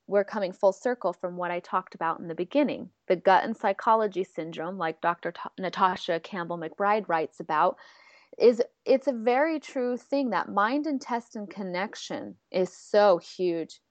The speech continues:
So my favorite way to use oils is absolutely in the gut,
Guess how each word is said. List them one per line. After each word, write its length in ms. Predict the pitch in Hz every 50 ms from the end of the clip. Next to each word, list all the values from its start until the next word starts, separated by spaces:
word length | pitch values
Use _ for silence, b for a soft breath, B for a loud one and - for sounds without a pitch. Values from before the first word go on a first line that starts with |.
| _ _ _ _ _ _ _ _ _ _ _ _ -
So 300 | 220 202 196 196 190 - b b b b b b b _ -
my 260 | 202 220 240 285 330 311 _ _ -
favorite 640 | 226 220 233 240 226 208 214 185 190 180 - - -
way 360 | 175 151 - - - - 175 _ _ _ _
to 120 | - - 208
use 380 | 170 180 208 233 247 262 254 - -
oils 400 | - 240 247 247 254 262 269 247 - - _ _ _ -
is 140 | - 175 175 -
absolutely 880 | - 165 175 180 - - 190 160 165 170 170 - - 165 160 156 156 190 _ -
in 240 | - 170 165 165 160
the 120 | 156 160
gut, 360 | 160 151 - - - _ -